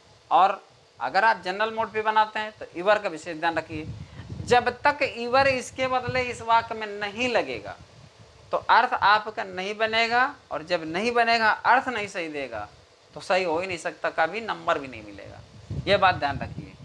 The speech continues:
या तो फिर आप वेन से बनाइए, लेकिन वेन से बनाने पर इस बात का बेहद ध्यान रखना है कि इवर का प्रयोग नहीं होगा। और जो ये गलती कर जाता है दोनों प्रकार की, अब देखिए यहाँ naught का sense था तो ना naught इसमें ना naught इसमें,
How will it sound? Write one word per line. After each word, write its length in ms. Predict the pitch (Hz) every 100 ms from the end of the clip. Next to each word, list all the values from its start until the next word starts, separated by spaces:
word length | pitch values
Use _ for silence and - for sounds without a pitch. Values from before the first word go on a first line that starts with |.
| - -
या 140 | 165 196
तो 140 | 233
फिर 180 | 202 233
आप 220 | 233 233 160
वेन 180 | 190
से 120 | 202 202
बनाइए, 440 | 190 185 190 185 - - 151
लेकिन 300 | 214 226 226 160
वेन 260 | 226 262 247
से 180 | - 240
बनाने 400 | 208 208 214 226
पर 240 | 233 233 233 - - -
इस 160 | 254 -
बात 320 | - 190 190 -
का 60 | 208
बेहद 320 | - 190 262 208
ध्यान 200 | 185 175
रखना 320 | 165 170 185
है 140 | 254 311 - - _ _
कि 40 | 160 165
इवर 260 | 185 214
का 120 | 202 175
प्रयोग 380 | 175 220 320 175 139
नहीं 180 | 180 156
होगा। 280 | 107 - - - - -
और 60 | 131
जो 140 | 165 190
ये 240 | 202 226
गलती 360 | 190 175 - 175
कर 180 | 208 240
जाता 320 | 247 226 185
है 160 | 135 - _ _ -
दोनों 200 | 147 143
प्रकार 280 | 120 113 107
की, 140 | - - - - -
अब 100 | -
देखिए 220 | 165 208 220
यहाँ 160 | 214
naught 280 | 214 214 208
का 80 | 214
sense 220 | 208 202 -
था 200 | 226 254 - -
तो 60 | -
ना 140 | 170 180
naught 260 | 190 180
इसमें 460 | 170 190 214 247 202
ना 80 | 160
naught 240 | 143 127
इसमें, 240 | 120 -